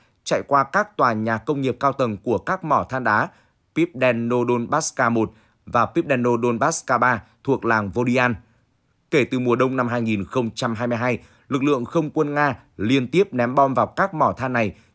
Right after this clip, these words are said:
nhưng vẫn chưa thể xuyên thủng phòng tuyến Ukraine ở Voleda. Hiện nay, quân đội Nga đã tiếp cận được con đường Kurakhov, Voleda ở phía nam làng Kostiantinovka.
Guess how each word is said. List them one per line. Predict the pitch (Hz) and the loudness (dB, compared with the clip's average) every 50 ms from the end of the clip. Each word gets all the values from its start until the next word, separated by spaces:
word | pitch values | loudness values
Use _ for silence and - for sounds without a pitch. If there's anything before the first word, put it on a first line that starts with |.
| _ | _
nhưng | 160 170 175 170 151 | 0 0 0 0 0
vẫn | 156 190 190 | -2 -2 -2
chưa | - - 202 | 0 0 0
thể | 180 - 170 120 | 0 0 0 -2
xuyên | 92 - - 135 117 | -2 -2 -2 -2 -2
thủng | 147 131 101 | -2 -4 -4
phòng | 85 - 120 113 | -4 -4 -6 -4
tuyến | - 113 110 117 139 - - | -2 -2 -2 -2 -2 0 0
Ukraine | 151 - - - 127 127 123 127 127 120 - - - - _ | 0 0 0 -2 -2 0 0 0 0 0 -2 -6 -12 -20 _
ở | _ 127 117 98 | _ 2 2 2
Voleda. | - - - 120 123 120 120 123 117 110 - - _ _ _ _ _ _ _ _ _ _ | 0 -2 -2 0 2 2 2 2 2 0 -4 -10 _ _ _ _ _ _ _ _ _ _
Hiện | - 143 - 113 | -2 -2 0 2
nay, | 135 135 123 - - _ _ | 2 0 0 -2 -6 _ _
quân | 135 127 120 | 0 2 2
đội | 127 113 104 | 2 2 2
Nga | 120 123 120 123 | 0 0 0 0
đã | 120 123 120 113 117 165 | 0 0 0 0 0 0
tiếp | - - 202 - | 0 -2 -4 0
cận | - 156 107 101 | 0 0 0 2
được | 120 120 113 - _ | 0 0 0 0 _
con | - 151 147 143 131 | 2 2 2 2 0
đường | 127 117 110 107 90 - _ | 0 0 0 0 -4 -6 _
Kurakhov, | - 131 123 120 113 - 170 208 220 220 - _ _ _ - | -2 0 0 0 0 2 2 2 2 0 -6 _ _ _ -4
Voleda | 120 131 123 127 139 131 123 113 - - _ _ _ | -2 -2 0 0 2 0 0 0 -4 -10 _ _ _
ở | 135 123 104 | 2 2 2
phía | 90 - 117 117 | 2 -2 -4 -2
nam | 120 151 151 139 135 - - _ _ _ | 0 0 0 0 -2 -4 -10 _ _ _
làng | - 107 123 120 110 - - | -2 -2 0 0 -2 -2 -4
Kostiantinovka. | 156 160 - - 131 131 123 117 - 123 117 135 160 - - 139 127 113 | -4 -4 -4 -2 -2 0 0 0 -2 -2 -2 -2 -2 0 0 0 0 0